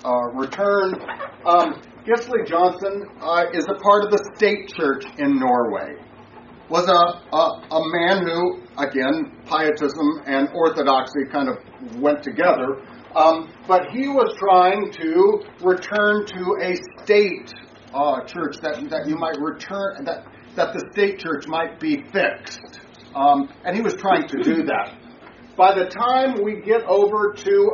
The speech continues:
America, the Norwegians who are over here, similar to kind of our last, it's individuals, they're all over the place. Now they're starting to, uh, have those who are trying to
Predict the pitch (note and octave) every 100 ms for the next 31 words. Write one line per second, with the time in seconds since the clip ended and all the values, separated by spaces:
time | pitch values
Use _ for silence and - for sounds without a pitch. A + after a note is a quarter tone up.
0 | F3+ F#3 G#3 G#3+ G#3 G3 C#3+ C3 D3 G3+
1 | - - - - - - - - - -
2 | F3+ F#3 F#3 A3 B3 A#3 G#3 G#3 - G#3
3 | G3 F#3 F3 G#3 G#3+ A3 G#3 F#3+ C3 C3
4 | A#2+ D3 G#3 G#3+ - - - - G#3 G#3
5 | G3 F#3+ - D3 D#3 D#3+ D#3+ - - C#3+
6 | B2+ A#2+ A#2+ C#3 C#3+ C3 - - - D3+
7 | C#3+ - F3+ F3+ C3+ C#3 - C#3 C#3 C3+
8 | - C#3+ D3 C#3+ C#3 - - D#3+ E3 D3+
9 | C#3+ C#3 B2 B2 C3 B2 C3 C3+ - -
10 | - - D#3 F#3+ G3 F3 E3+ - F3 E3+
11 | F3 F3+ - D#3+ D3+ D#3+ C#3 C#3 C3+ -
12 | B2+ D3 D3 D3+ D3+ D#3+ D#3+ D3 C#3 E3
13 | D#3 C#3+